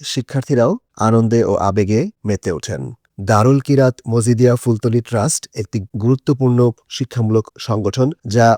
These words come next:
উনিশশো পঞ্চাশ সালে শামসুল উলামা আল্লামা ফুলতলি সাহেব প্রতিষ্ঠা করেছিলেন। তার রেখে যাওয়া এই ট্রাস্ট শুধু বাংলাদেশে নয়, সমগ্র বিশ্বময় ইসলামের সঠিক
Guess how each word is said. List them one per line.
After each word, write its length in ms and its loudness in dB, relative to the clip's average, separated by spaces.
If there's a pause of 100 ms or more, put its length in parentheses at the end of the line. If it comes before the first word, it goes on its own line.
উনিশশো 360 2
পঞ্চাশ 420 -2
সালে 340 2 (200)
শামসুল 500 0
উলামা 300 4 (120)
আল্লামা 400 0
ফুলতলি 440 -2
সাহেব 380 -2 (160)
প্রতিষ্ঠা 360 0
করেছিলেন। 460 -6 (300)
তার 220 4
রেখে 280 0
যাওয়া 320 4
এই 140 0
ট্রাস্ট 400 -2
শুধু 260 -2
বাংলাদেশে 520 -2
নয়, 280 -2 (180)
সমগ্র 460 0
বিশ্বময় 680 -2 (200)
ইসলামের 460 0
সঠিক 340 -2